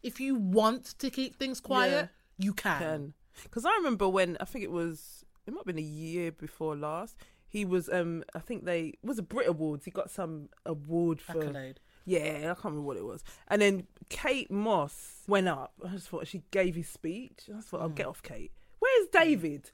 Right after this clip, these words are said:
Speaker 2: That's what I kept thinking, 'cause she
Speaker 1: Yeah.
Speaker 2: sounded so annoying. <laughs> Just so, it's like,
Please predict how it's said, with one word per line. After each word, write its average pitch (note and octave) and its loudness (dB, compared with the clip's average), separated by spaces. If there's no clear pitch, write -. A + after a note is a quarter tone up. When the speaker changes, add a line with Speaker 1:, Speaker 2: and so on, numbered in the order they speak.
Speaker 2:
That's G4+ 0
what G#4 6
I G#4+ 4
kept C4 6
thinking, G#3 0
'cause A#3 0
she D4 -2
Speaker 1:
Yeah. C4+ -4
Speaker 2:
sounded E4 -2
so C#4+ 2
annoying. F3+ 4
<laughs> - -8
Just G4+ -2
so, G#4+ 4
it's - -16
like, D#4+ -6